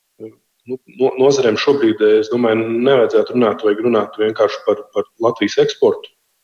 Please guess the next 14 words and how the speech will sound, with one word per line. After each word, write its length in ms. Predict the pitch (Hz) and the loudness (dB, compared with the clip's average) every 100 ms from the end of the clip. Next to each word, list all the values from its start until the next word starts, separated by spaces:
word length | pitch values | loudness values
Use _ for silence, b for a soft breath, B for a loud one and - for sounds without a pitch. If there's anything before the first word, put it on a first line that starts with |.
| - | -8
kurš 220 | 113 113 | -4 0
ir 80 | 110 | 2
jāsaglabā 600 | 120 - 104 104 104 95 - B B - | 2 0 0 0 2 2 0 B B -16
vismaz 400 | 107 - 117 117 | -12 -2 0 0
tādā 240 | 120 107 101 | 2 2 4
līmenī, 400 | 98 113 110 95 | 4 2 2 0
kā 140 | 113 98 | 0 0
viņš 220 | 101 98 | 0 -2
bija, 240 | 107 135 101 | 0 0 0
bet 140 | - 117 | 0 2
jāizmanto 500 | 104 101 95 98 101 | 2 0 -2 0 -2
šis 220 | - - | -2 -10
krīzes 380 | - 110 120 117 | -4 -2 -2 -2
brīdis, 360 | 104 110 107 | 0 0 0